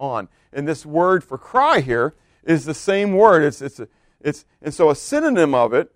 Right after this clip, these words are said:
okay, both in the Hebrew and in the Greek here, 'cause we're gonna look at it 'cause they're, these are tied together. This is really kind of fun. Is another word which means to shriek, okay, or just to, to ah kind of idea.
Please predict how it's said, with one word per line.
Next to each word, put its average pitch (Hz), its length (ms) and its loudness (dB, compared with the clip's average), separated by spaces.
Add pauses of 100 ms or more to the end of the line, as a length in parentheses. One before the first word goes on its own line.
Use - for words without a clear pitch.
(180)
okay, 156 200 2
both 190 300 8
in 220 60 -2
the 208 60 -2
Hebrew 185 360 -4
and 170 100 -10
in 151 80 -4
the 147 80 -2
Greek 175 220 -2
here, 127 100 -10
'cause 120 140 -16
we're 139 80 -8
gonna 143 120 -4
look 160 120 -4
at 127 80 -2
it - 20 -4
'cause 120 140 -10
they're, 127 100 0
these 135 220 -6
are 123 40 -8
tied 151 280 0
together. 139 280 2
This 113 100 -6
is 123 40 -14
really 131 140 -2
kind 120 120 -6
of 113 80 -12
fun. 113 240 -4 (380)
Is 156 180 0
another 180 360 6
word 139 340 6 (140)
which 151 180 -10
means 165 260 -8
to 151 80 -16
shriek, 190 480 -10 (1600)
okay, 147 280 -2 (220)
or 143 180 2
just 160 240 -2
to, 143 140 2 (220)
to - 120 -20 (100)
ah - 640 8 (880)
kind 143 180 0
of 95 80 -6
idea. 117 320 -4